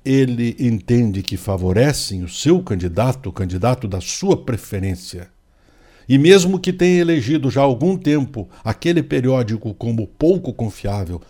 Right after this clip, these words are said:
suspeito ou sem credibilidade,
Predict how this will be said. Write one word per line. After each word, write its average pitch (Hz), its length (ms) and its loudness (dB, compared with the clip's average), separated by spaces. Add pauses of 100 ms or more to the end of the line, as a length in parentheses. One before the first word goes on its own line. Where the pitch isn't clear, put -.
(140)
suspeito - 1000 -2 (460)
ou 110 140 -4
sem 151 300 0
credibilidade, 110 1040 0